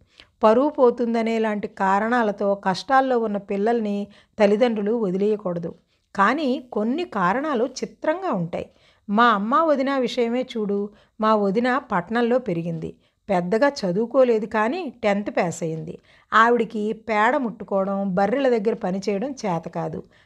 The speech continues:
అసహ్యం. పోనీ అని మా అమ్మ 'ఆ పనులు నే చేస్తాలే అమ్మాయి, నువ్వు ఇల్లు చిమ్మడం, వంట చేయడం లాంటివి చూడు' అని సర్దుకోలేదు. 'ఎందుకు చెయ్యదు?' అని ఆవిడ పంతం. 'నాకిష్టం లేని పని నేనెందుకు చెయ్యాలి?' అని వదిన పంతం.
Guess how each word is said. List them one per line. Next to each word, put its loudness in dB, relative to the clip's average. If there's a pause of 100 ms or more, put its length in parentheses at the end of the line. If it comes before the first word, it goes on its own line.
(120)
అసహ్యం. -2 (420)
పోనీ 4
అని 0
మా 0
అమ్మ -2
'ఆ 2
పనులు -2
నే 0
చేస్తాలే 0
అమ్మాయి, 0 (300)
నువ్వు 4
ఇల్లు 0
చిమ్మడం, 0
వంట -2
చేయడం 2
లాంటివి -4 (100)
చూడు' 0 (280)
అని 2
సర్దుకోలేదు. 0 (360)
'ఎందుకు 4
చెయ్యదు?' 0
అని 2 (100)
ఆవిడ -2
పంతం. -6 (320)
'నాకిష్టం 0
లేని -2
పని -2
నేనెందుకు 0
చెయ్యాలి?' 0
అని 0
వదిన 2
పంతం. -6